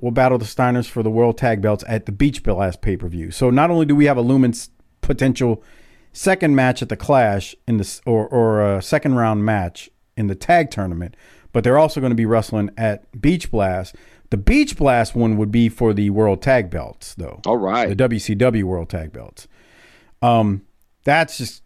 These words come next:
Speaker 1: coming up in a few weeks. We get a couple of quick promos from, as we go through the segment, where we get Garvin and Hayes. Did you have anything from that?
Speaker 2: Meh.
Speaker 1: The promo? It was real quick. They're just talking about,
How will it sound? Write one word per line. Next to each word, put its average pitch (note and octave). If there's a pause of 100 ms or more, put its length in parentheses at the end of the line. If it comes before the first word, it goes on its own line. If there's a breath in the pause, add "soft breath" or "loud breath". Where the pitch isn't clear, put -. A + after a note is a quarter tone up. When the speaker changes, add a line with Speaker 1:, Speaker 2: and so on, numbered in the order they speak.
(240)
Speaker 1:
coming A#2
up G#2+
in G2
a F#2
few F#2
weeks. - (880 soft breath)
We C#3
get F3+
a E3
couple B3+
of A3+
quick F#3+
promos C3
from, A2+ (260)
as A#2+
we B2
go B2
through A#2+
the G#2
segment, F#2 (300)
where A#2
we A2+
get A2
Garvin C3+
and G#2
Hayes. G2
Did B2
you F#3
have G#3
anything F3
from D#3+
that? D#3 (2500)
Speaker 2:
Meh. C3 (200)
Speaker 1:
The A2
promo? A#2+ (360 loud breath)
It E3+
was F#3
real G#3
quick. C3+
They're C#3
just C3
talking A#2+
about, A2+